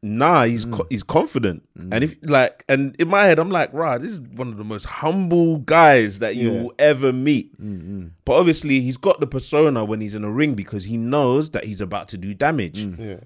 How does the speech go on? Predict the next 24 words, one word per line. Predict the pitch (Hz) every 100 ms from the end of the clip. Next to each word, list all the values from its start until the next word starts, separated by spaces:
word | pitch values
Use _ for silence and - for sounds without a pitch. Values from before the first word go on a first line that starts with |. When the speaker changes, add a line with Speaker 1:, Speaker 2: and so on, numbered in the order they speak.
| _
Speaker 1:
He | - 131
knows | 156 175 151
that | 131 120 -
his | 98 107
style | - 135 117 101
is | 113 104 -
unmatched. | 110 120 156 - - -
Speaker 2:
Mm. | 101 95
Speaker 3:
Mm. | 107 -
Speaker 1:
Do | -
you | 117
know |
what | 113
I'm | 117
saying? | 147 143 131
And, | 107 98
like, | 104 101 - _ _ _ _ _ _ _ _ -
I | 131
don't | 175
think | - 139
that | 120 -
there's | 113 95 -
any | 117
wrong, | 107 131 151